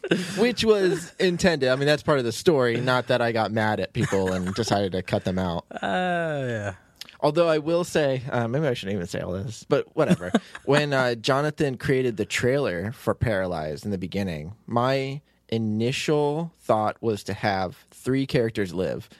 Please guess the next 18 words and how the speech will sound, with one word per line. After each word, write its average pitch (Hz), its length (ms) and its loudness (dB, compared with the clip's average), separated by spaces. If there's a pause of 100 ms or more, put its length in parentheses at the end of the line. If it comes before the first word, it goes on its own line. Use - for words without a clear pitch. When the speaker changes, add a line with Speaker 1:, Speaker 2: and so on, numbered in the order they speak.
(240)
Speaker 2:
I - 80 -2
wanted 110 220 0
to 98 40 0
have 95 200 -2
David, 120 500 0
Jen, 104 400 -2
and 107 320 -2
Ethan 90 500 -4
live. - 420 -4 (480)
Um, 95 460 -2 (140)
but 110 180 -2
then 117 400 -2
when 110 200 -2
Jonathan 110 540 -2
made 104 340 0
the 95 60 -4
trailer 127 540 -2
for, 98 600 -4